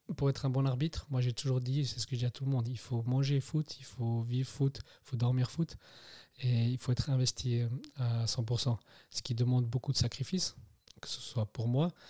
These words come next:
mais aussi, euh, pour ma femme, aussi pour mes amis, parce que voilà, tous les week-ends, moi, ben, je suis, euh, sur les terrains, donc je, je rate, euh, <clears throat> beaucoup de, de fêtes de famille, d'anniversaires, de moments finalement conviviaux.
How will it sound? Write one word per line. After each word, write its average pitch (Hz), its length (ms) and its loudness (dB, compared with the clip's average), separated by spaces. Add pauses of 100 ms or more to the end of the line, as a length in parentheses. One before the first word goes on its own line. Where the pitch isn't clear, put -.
(280)
mais 127 80 -2
aussi, 117 320 4
euh, 113 280 4
pour - 140 -6
ma 120 100 4
femme, 160 300 2
aussi 120 260 -2
pour 117 140 -4
mes 117 160 2
amis, 151 200 2
parce 120 180 -2
que - 100 -6
voilà, 127 180 2
tous - 160 -10
les 117 80 2
week-ends, 120 360 0
moi, 120 320 0
ben, 107 120 -6 (440)
je - 80 -6
suis, 120 280 0
euh, 117 140 4
sur - 180 0
les 117 80 0
terrains, 139 340 2
donc 117 240 -2
je, - 200 -6
je 113 180 0
rate, 120 320 -2
euh, 139 500 6 (200)
<clears throat> - 240 -20
beaucoup 127 240 0
de, 117 200 4
de 113 160 -2
fêtes 117 220 -2
de 120 80 0
famille, 139 400 2
d'anniversaires, 123 680 0 (520)
de 127 60 4
moments 123 360 6
finalement 120 380 0
conviviaux. 131 540 2